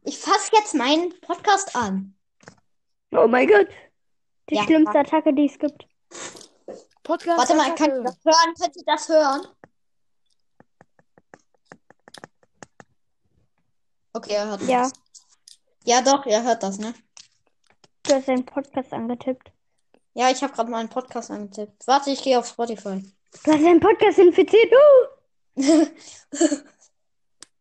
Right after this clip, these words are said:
Speaker 1: Ey, ich mach, ich mach bald YouTube.
Speaker 3: Okay, wie
Speaker 2: Wirklich?
Speaker 1: Ja, wirklich.
Speaker 2: Wie heißt dein Kanal?
Speaker 1: Äh, hab
Speaker 2: Also
Speaker 1: ja
Speaker 2: wann fängst du an?
Speaker 1: Ich hab, äh, weiß ich nicht, in ein paar Tagen da,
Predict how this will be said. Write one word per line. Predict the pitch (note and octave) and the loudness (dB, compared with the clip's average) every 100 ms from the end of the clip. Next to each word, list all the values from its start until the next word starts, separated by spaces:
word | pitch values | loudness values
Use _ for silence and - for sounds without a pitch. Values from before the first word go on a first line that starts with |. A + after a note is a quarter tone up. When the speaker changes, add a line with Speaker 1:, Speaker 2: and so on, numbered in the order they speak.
| _ _ _ _ _ _ _ _ | _ _ _ _ _ _ _ _
Speaker 1:
Ey, | - F#4+ | 0 0
ich | G4 | 2
mach, | G4 G#4+ - | 0 -2 -8
ich | - D4 | -14 -6
mach | E4+ - | -6 -4
bald | B3 - | -6 -4
YouTube. | D#4 - G#3 G3 _ _ _ _ _ _ _ _ _ | -8 -6 -12 -12 _ _ _ _ _ _ _ _ _
Speaker 3:
Okay, | A3+ G#3 A3+ B3 | -14 -2 0 2
wie | |
Speaker 2:
Wirklich? | F#4+ F#4+ F4+ F#4+ G4+ _ _ _ _ _ | 2 2 2 0 -4 _ _ _ _ _
Speaker 1:
Ja, | E4+ E4 D#4+ | -14 -12 -12
wirklich. | E4 _ D4+ _ _ _ _ | -18 _ -20 _ _ _ _
Speaker 2:
Wie | C#4 | -2
heißt | D4 D4 D4+ | 0 0 0
dein | C#4+ | -4
Kanal? | C#4+ C4+ C#4 D4 E4 _ _ _ _ - _ _ _ _ - G#3+ | -4 -4 -4 -4 -6 _ _ _ _ -20 _ _ _ _ -20 -14
Speaker 1:
Äh, | A3+ A3+ | -12 -6
hab | C#4 | -4
Speaker 2:
Also | D#4+ | -4
Speaker 1:
ja | B3+ | -2
Speaker 2:
wann | C4+ | -2
fängst | C4+ C#4+ C#4 C#4 | -2 -4 -2 -4
du | |
an? | C4 C#4+ E4 | -2 -2 -4
Speaker 1:
Ich | - - | -8 -4
hab, | G4 - - _ _ _ _ | -4 -4 -20 _ _ _ _
äh, | - C4+ C4 | -8 -6 -4
weiß | C4 F#4+ E4 | -4 -2 -2
ich | |
nicht, | C4 B3 | -4 -8
in | B3+ | -10
ein | B3 | -10
paar | B3 C4+ | -10 -10
Tagen | C4+ D4+ D4+ A3 G3+ | -4 -2 -2 -6 -16
da, | G3+ G3+ | -18 -20